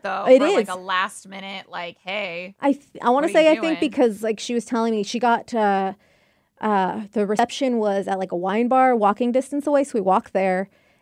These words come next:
Speaker 2: and all the tables were already, like, set up with everyone's name. So there's, like, five tables with twelve people a table, and they did, uh, like, family style. So all the
Speaker 1: Oh, wow,
Speaker 2: servers brought the
Speaker 1: okay.
Speaker 2: food to the table, and you just served yourself.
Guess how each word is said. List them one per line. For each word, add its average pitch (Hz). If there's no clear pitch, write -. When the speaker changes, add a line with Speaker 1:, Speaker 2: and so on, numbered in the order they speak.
Speaker 2:
and 208
all 226
the 254
tables 233
were 208
already, 196
like, 185
set 208
up 196
with 214
everyone's 190
name. 185
So 214
there's, 190
like, 175
five 196
tables 214
with 196
twelve 190
people 208
a 185
table, 190
and 202
they 202
did, 196
uh, 185
like, 202
family 196
style. 330
So -
all 220
the 220
Speaker 1:
Oh, 220
wow, -
Speaker 2:
servers 233
brought 214
the 226
Speaker 1:
okay. 208
Speaker 2:
food 247
to 233
the 214
table, 220
and 208
you 208
just 190
served 196
yourself. 170